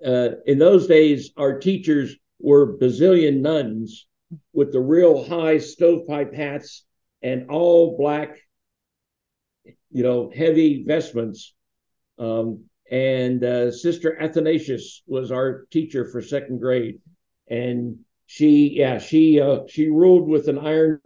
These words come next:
fist and a strong, uh, ruler on the knuckles, uh, to the point where for the first Holy Communion procession into the church,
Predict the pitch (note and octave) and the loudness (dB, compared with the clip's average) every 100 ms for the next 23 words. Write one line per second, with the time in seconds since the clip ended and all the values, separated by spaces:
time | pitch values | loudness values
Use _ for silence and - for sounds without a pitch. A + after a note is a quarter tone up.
0 | - D#3 E3 - _ _ _ _ _ _ | -2 -2 -2 -8 _ _ _ _ _ _
1 | B2 B2 B2 B2 A2+ A#2+ G#2+ - D3 D3+ | -8 -6 -4 -4 -6 -10 -10 -2 0 0
2 | D3+ C3+ B2+ - _ _ _ _ A2 A2 | -2 -4 -6 -16 _ _ _ _ -6 -4
3 | G#2+ G2+ _ _ - D3 E3 E3 E3+ - | -4 -8 _ _ -8 0 2 2 0 -2
4 | C3+ C3 B2+ D#3 F3 F3 F3 - _ _ | -4 -2 -2 -2 0 -2 -2 -16 _ _
5 | _ _ _ _ A#2+ B2 B2 - - E3 | _ _ _ _ -8 -4 -2 -4 -2 2
6 | D3 C#3+ E3+ F#3+ G3 - D#3+ D#3 D#3 D3+ | 2 0 2 2 2 0 4 4 4 0
7 | D3+ _ _ _ _ _ D3 C3+ - B2+ | -4 _ _ _ _ _ -2 -2 -4 -6
8 | - F#3 F#3 F#3 E3+ D#3+ D#3 D3+ D#3 E3+ | 0 0 2 2 2 2 0 -2 0 0
9 | D#3+ D3+ C#3+ C#3 _ _ _ _ _ - | 0 -2 -4 -8 _ _ _ _ _ -4
10 | C#3 - F3+ F3 B2 G2 A2 - _ _ | -4 0 0 2 -2 -4 -8 -14 _ _
11 | _ _ D3 E3+ D#3 D3+ C3+ C3+ E3 D3 | _ _ 2 2 2 0 -2 2 4 4
12 | - - - | 0 -12 -20